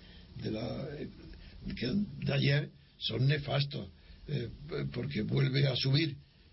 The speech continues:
el, el, las bols-, el ibex de la bolsa, como también sube,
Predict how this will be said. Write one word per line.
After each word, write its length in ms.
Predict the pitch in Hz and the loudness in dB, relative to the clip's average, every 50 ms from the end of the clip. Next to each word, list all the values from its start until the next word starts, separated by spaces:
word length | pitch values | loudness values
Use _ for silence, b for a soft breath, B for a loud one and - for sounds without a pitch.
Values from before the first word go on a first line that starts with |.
| B - | B -12
el, 240 | - 131 113 110 110 | -8 -8 -6 -6 -4
el, 360 | 123 127 135 123 139 143 147 151 156 151 - - - B B B B B B B - 127 - | -4 -4 -2 -2 -2 -4 -4 -6 -8 -12 -12 -14 -16 B B B B B B B -10 -8 -4
las 180 | - 208 202 - | -2 -2 0 -2
bols-, 540 | - - - - - - 156 143 139 - | -2 -2 -2 0 2 2 2 2 0 0
el 160 | - - - 135 | -2 0 2 4
ibex 420 | 147 151 139 147 151 147 - - | 4 4 4 4 2 2 -2 -4
de 80 | 139 131 | -4 -4
la 80 | 123 | -2
bolsa, 460 | 135 160 170 165 143 139 160 165 165 | 0 2 2 2 2 2 0 0 -2
como 200 | 147 - - - | -2 -2 -2 0
también 380 | - - 107 107 117 135 131 123 | 0 0 0 2 2 2 2 2
sube, 400 | - 139 143 135 135 139 135 - | 2 4 4 4 6 4 4 2